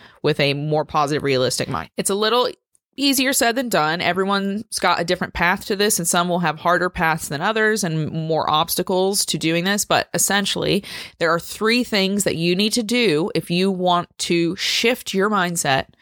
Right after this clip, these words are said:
to shift your reality. Okay, I'm gonna give you the secrets right now. I usually save this for my clients, but we're doing it. We, I,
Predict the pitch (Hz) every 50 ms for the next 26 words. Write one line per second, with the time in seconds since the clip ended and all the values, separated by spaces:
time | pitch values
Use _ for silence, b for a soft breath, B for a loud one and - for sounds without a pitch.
0 | B B B B B B B B B - 185 170 - - - 180 165 - - 170
1 | 165 165 160 156 143 131 117 110 123 - - - 180 170 170 170 165 151 139 147
2 | 160 165 175 180 180 208 180 196 202 - 214 202 196 208 190 - 196 185 180 -
3 | 175 175 175 175 170 135 160 160 175 170 - 175 165 - 180 165 156 160 170 -
4 | 165 151 147 - - 214 202 202 202 196 190 - - - 160 - - 165 170 165
5 | 165 151 143 117 123 101 - 151 165 156 151 147 - - 156 160 151 -